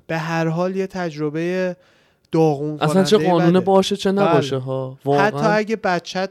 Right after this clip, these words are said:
Speaker 1: مثلاً تو سونوگرافی ماهای ششم می‌فهمن مریضی لاعلاج بدی داره،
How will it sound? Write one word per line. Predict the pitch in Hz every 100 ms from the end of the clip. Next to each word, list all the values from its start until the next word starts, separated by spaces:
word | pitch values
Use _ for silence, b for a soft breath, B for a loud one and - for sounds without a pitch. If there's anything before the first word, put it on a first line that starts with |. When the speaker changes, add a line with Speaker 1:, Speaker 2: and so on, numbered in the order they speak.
| 185
Speaker 1:
مثلاً | 175 175 170
تو | -
سونوگرافی | - 170 156 151 151 147 -
ماهای | 175 160 147 147 156 165 -
ششم | - 165 143 151 160
می‌فهمن | 160 156 156 151 151
مریضی | 156 143 131 127 117 135
لاعلاج | 135 127 120 120 120
بدی | 120 120 117
داره، | 113 113 127